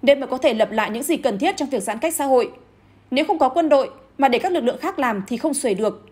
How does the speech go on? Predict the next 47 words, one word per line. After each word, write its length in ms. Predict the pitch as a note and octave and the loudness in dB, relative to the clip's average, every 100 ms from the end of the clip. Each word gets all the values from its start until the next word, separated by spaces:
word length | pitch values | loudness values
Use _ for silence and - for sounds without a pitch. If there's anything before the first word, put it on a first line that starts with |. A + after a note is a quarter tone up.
| _ _ | _ _
Thiếu 120 | - C4+ | 2 2
tướng 160 | B3 A3+ | 2 0
Đỗ 120 | B3 | -2
Thanh 180 | D#4+ A#3+ | -2 -2
Phong 160 | B3 | -2
chia 140 | G#3 A3 | -2 -2
sẻ. 280 | A#3 G#3 F3 - _ _ _ _ _ _ _ _ | 2 2 0 -6 _ _ _ _ _ _ _ _
Ngoài 200 | A#3 A#3+ | 0 2
tính 180 | A#3 A3+ | 2 -2
kỷ 120 | D4 | 0
luật, 200 | A#3 A3 G#3 - _ _ | 4 4 2 -8 _ _
được 140 | D4 - | -2 2
rèn 200 | C4+ A#3 | 2 0
giũa 200 | B3+ D4+ | 2 4
lề 160 | D#4 | 4
lối 180 | G#3+ G3+ | 2 0
làm 160 | D4 G3+ | -2 0
việc, 300 | A3+ G#3 - - _ _ - | 0 -2 -8 -20 _ _ -2
quân 140 | F#4 | 2
đội 100 | E4+ | 4
còn 160 | D4 B3 | 2 0
cùng 140 | B3+ A3 | -2 -2
một 80 | |
lúc 180 | G#3+ F4+ - | -2 -2 0
huy 120 | D#4 | 2
động 200 | C4 A#3 | 2 2
được 100 | A3+ | -2
một 120 | G#3 | -2
lực 140 | G3+ G3+ | -2 -2
lượng 160 | A3+ | -2
rất 200 | C4 F#4 | 0 0
lớn 260 | A#3+ G#3+ E4+ - _ _ | 0 0 -2 -8 _ _
để 120 | C#4 | 2
hỗ 140 | B3 C#4 | 2 2
trợ 200 | F4 - | -2 -2
các 180 | F#4 F#4 | -2 -2
tỉnh 220 | B3+ F#3+ | -4 -4
chống 180 | G#3+ G3 | -4 0
dịch, 300 | D4+ - - _ _ - | -2 -2 -16 _ _ -2
trong 160 | E4 | 0
đó 160 | C#4 A3 | 4 2
có 160 | A3 G#3+ | 2 -2
thành 200 | D4+ G3 | -2 -2
phố 120 | G3+ | -2
Hồ 80 | C4+ | -2
Chí 120 | A3 | 0
Minh. 280 | A#3 A3+ | 0 0